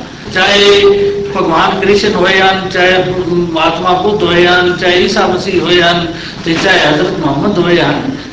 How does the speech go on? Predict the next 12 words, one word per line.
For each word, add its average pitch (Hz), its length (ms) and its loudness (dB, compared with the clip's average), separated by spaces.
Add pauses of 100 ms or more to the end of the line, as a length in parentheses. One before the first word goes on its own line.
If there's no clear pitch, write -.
ਉਹਨਾਂ 214 380 2
ਦੇ 220 120 4
ਟੀਚਿੰਗ 220 500 2
ਵਿੱਚ, 240 220 2 (260)
ਉਹਨਾਂ 220 300 4
ਦੇ 214 80 4
ਉਪਦੇਸ਼ਾਂ 208 560 4
ਵਿੱਚ 233 480 0 (180)
ਉਹਨਾਂ 220 320 4
ਦੇ 202 120 6
ਵਿਚਾਰਾਂ 202 560 4
ਵਿੱਚ 240 240 2